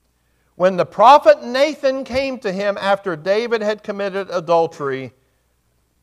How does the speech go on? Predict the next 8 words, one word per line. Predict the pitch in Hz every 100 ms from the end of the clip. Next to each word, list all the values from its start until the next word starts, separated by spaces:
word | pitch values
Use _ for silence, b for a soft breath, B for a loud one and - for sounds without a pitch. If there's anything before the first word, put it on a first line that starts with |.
| _ _ _ _ _ _
with | 143 135 -
Bathsheba." | 123 117 - 120 101
And | 107
let | 120
me |
also | 123 120 135
add | 123 135
that | 131